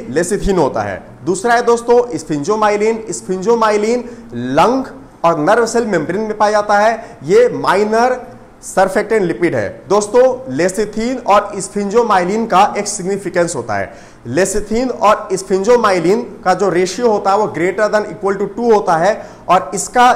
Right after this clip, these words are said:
यूज़ जो किया जाता है वो fetal lung maturity को असेस करने में किया जाता है।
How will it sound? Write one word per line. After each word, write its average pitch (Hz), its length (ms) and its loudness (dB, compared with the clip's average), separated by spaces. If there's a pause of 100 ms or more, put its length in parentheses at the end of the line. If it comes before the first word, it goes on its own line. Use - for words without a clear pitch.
(140)
यूज़ 208 240 -2
जो 220 120 0
किया 202 240 -2
जाता 185 220 0
है 202 100 4
वो 208 160 2 (320)
fetal 220 360 0
lung 220 180 2
maturity 190 440 -2
को 220 80 2
असेस 220 420 -2
करने 175 240 -2
में 165 120 -4
किया 135 220 -2
जाता 104 200 -4
है। 95 160 -6